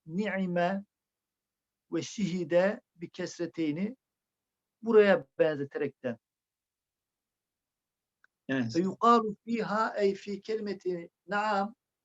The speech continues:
Speaker 1: Naam için ne denilir? Hiye harfu tasdikin.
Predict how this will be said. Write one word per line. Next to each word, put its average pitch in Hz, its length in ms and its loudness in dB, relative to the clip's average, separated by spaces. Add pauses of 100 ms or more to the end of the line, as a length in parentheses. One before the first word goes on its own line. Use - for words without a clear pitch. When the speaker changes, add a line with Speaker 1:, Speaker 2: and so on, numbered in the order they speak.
(600)
Speaker 1:
Naam 175 360 -2
için - 380 -10 (140)
ne 175 160 -4
denilir? 170 280 0
Hiye 220 440 6 (580)
harfu 214 420 -2
tasdikin. 196 840 0